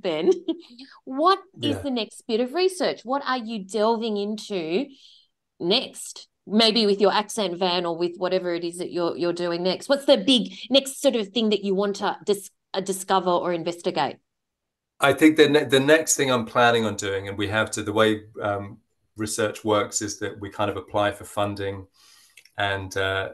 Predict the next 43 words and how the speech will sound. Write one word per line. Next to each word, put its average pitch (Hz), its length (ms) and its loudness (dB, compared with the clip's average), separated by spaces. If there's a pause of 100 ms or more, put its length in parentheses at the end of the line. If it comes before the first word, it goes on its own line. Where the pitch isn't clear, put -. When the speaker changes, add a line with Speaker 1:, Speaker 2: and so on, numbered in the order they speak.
(100)
Speaker 2:
and, 98 280 -6
and, 98 320 -6
you 104 120 -8
know, 95 120 -2
get 92 260 -6
kind 98 160 -8
of 95 60 -12
grants 98 400 -2
to 95 100 -10
do 98 340 -10 (120)
useful 95 540 -8 (200)
kind 95 160 -8
of 92 60 -8
research. 98 400 -2 (380)
So - 200 0
myself 120 380 4
and 107 100 0
a - 20 0
colleague, 107 500 0
we've 104 180 0
applied 104 400 -2
for - 80 -12
some 95 180 -8
funding 98 380 -8
to 101 100 -14
do 95 380 -10 (480)
a, 95 460 -4 (120)
a 101 100 -2
bigger 113 280 -2
project 107 520 -2
on 101 320 -4
accent 107 400 -2
prejudice. - 640 -8
I 90 60 -12
think 101 280 -8 (100)
this 98 180 -4
is, - 300 -8
you 104 80 -8
know, 90 140 -8 (400)
what 101 140 -4
we 107 60 -14
call - 220 -8
accentism. 95 800 -6